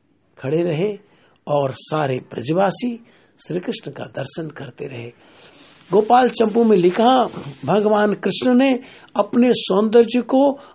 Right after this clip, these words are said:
अनंत सीमा तक प्रकाशित किया। जिस भक्त की भगवान के जिस अंग पर नजर पड़ी, उसी का सौंदर्य बढ़ता रहा, बढ़ता रहा, बढ़ता रहा और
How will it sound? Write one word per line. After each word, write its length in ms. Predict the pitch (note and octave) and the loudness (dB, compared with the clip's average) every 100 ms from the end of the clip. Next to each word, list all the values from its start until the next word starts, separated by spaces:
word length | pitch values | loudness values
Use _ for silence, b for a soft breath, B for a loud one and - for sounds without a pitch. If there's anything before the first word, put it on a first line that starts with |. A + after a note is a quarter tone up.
| - | -2
अनंत 440 | C4 F4 F4+ F4+ E4+ | 2 4 4 2 0
सीमा 420 | D4 - B3 B3 | 0 2 2 4
तक 280 | A#3 A3+ - | 2 -2 -2
प्रकाशित 500 | G#3 F#3+ G3 F#3 G3+ | -2 0 0 -2 -4
किया। 440 | - G3+ G#3 F#3 - B B - | -4 0 0 0 -6 B B -14
जिस 340 | C3+ C#4 C4+ G3+ | -2 0 0 2
भक्त 320 | A3+ A#3 B3 | 2 0 -4
की 440 | A3+ B3 B3 G#3 b b D#3 | -2 0 0 -2 b b -4
भगवान 460 | G#3+ A3 A#3 A#3 | 0 2 2 0
के 260 | A3+ B3 G3 | 0 0 0
जिस 420 | C3+ C4+ B3+ - | 0 0 0 0
अंग 200 | A3 A#3+ | 2 2
पर 220 | A#3 - G#3 | 2 2 2
नजर 380 | G3 G#3 G#3+ | 2 2 2
पड़ी, 320 | G#3 A3 A#3+ - B - | 2 2 2 -2 B -2
उसी 280 | A#3 A3+ B3+ | 0 2 0
का 180 | A#3+ | 2
सौंदर्य 600 | G3+ - A#3 A#3 A3+ F#3+ | 0 0 0 2 0 0
बढ़ता 480 | F#3 G#3+ C4 B3+ G#3+ | 0 2 2 2 0
रहा, 180 | G3+ F#3+ | 0 0
बढ़ता 440 | F3 A3 A3+ G#3 | 0 -2 0 0
रहा, 140 | F#3+ F#3+ | 2 0
बढ़ता 420 | F#3 G#3+ G#3+ A3 | 0 -2 0 2
रहा 240 | A3 A#3+ A3 B B - | 2 0 -2 B B -6
और 160 | F#3 | -6